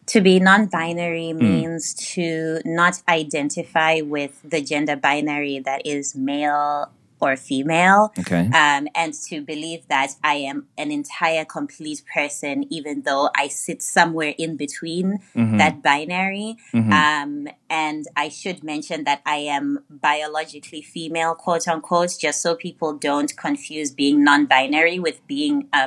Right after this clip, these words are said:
Speaker 1: biologically intersex.
Speaker 2: Oh, right,
Speaker 1: Right?
Speaker 2: okay.
Speaker 1: Those are two very different things. Yeah.
Speaker 2: Yeah, yeah.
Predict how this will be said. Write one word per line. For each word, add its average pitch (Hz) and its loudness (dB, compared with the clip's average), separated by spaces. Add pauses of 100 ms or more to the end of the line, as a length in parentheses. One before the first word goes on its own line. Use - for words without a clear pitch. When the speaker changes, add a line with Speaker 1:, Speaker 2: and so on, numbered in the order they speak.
Speaker 1:
biologically 139 -2
intersex. - -6 (100)
Speaker 2:
Oh, 127 6
right, 131 4
Speaker 1:
Right? 131 2
Speaker 2:
okay. 110 0
Speaker 1:
Those 156 0
are 156 2
two 170 -2
very 143 0
different 131 -10
things. - -8
Yeah. - 4
Speaker 2:
Yeah, 104 2 (100)
yeah. 107 0